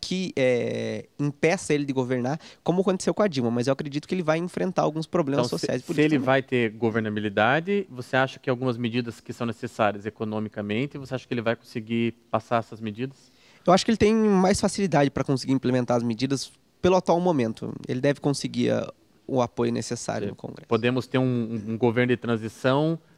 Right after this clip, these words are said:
Speaker 2: é, não diria nem bom, né, mas um governo de transição como foi o do Itamar Franco, por exemplo.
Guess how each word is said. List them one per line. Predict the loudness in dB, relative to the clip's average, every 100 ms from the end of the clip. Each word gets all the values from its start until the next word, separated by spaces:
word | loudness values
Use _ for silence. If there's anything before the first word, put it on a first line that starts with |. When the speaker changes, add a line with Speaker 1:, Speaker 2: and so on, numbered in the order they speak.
| _
Speaker 2:
é, | 2 4 6 4 4 2 0 -4 -14 _ -20 -20 _ _ -20 _ -18
não | -8 -4
diria | -2 2 2
nem | 4 2
bom, | 4 4 4
né, | 2 0
mas | 0 -2
um | 0
governo | 2 2
de | 0
transição | -4 -4 0 0 0 0
como | 0 0
foi | -2 0 0
o |
do | 2 0
Itamar | 2 0 0
Franco, | -2 -2 -4 -4
por | -6
exemplo. | -4 -6